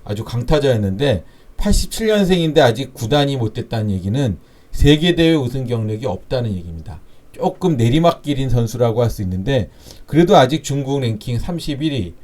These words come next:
예, 고래팅지에서도 한 사십 위권이기 때문에 최정보다는 고래팅지 점수가 높습니다. 자, 이 바둑 어떻게 흘러갔는지 처음부터 보시겠습니다. 자, 우상기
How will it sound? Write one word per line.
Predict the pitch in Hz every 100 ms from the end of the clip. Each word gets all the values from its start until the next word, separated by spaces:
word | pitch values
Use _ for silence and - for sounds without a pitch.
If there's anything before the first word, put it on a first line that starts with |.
| - - - -
예, | 104 95 90
고래팅지에서도 | - 143 180 190 185 175 156 147 143 160
한 | 156
사십 | - 113 - 151
위권이기 | 127 - 131 113 98
때문에 | - 104 95 143 117 - - - - -
최정보다는 | 202 208 202 170 151 147 165
고래팅지 | 160 131 131 131 131 120
점수가 | 123 98 104 110
높습니다. | 110 - 123 98 85 76 - - - - -
자, | - 90
이 | 90
바둑 | 104 113 101 147
어떻게 | - - - 127 107 - - - - - -
흘러갔는지 | 160 147 104 90 87 104 82
처음부터 | - 175 135 104
보시겠습니다. | 85 107 101 90 87 80 87 104 - - - - - - - - - - - - - -
자, | - 95
우상기 | 98 123 170 151 160 151 104